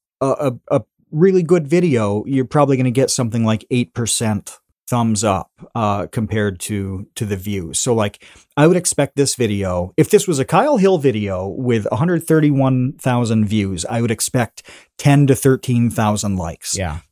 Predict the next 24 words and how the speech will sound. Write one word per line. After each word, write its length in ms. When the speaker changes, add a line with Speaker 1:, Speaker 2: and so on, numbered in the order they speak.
Speaker 1:
This 160
has 200
two 160
thousand. 500
So 160
people 240
aren't 120
sticking 320
around 420
for 140
this 240
very 260
much. 480
Uh, 460
a, 280
a 120
bunch 240
of 80
them 140
don't 200
like 280
it. 140
Uh, 280
and 500